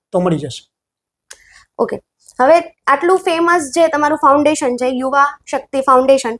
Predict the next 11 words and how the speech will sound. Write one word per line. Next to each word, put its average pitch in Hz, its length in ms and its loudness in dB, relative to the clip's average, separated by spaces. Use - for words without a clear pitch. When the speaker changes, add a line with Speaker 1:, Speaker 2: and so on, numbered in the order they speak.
Speaker 2:
તો 415 160 4
તે 427 360 0
કેવી 370 340 4
રીતે 403 300 0
શરૂ 370 340 2
થયું 392 260 0
ને 392 100 0
ક્યારે 339 480 0
શરૂ 196 280 -6
થયું? 185 220 -20
Speaker 1:
અ, 185 260 -2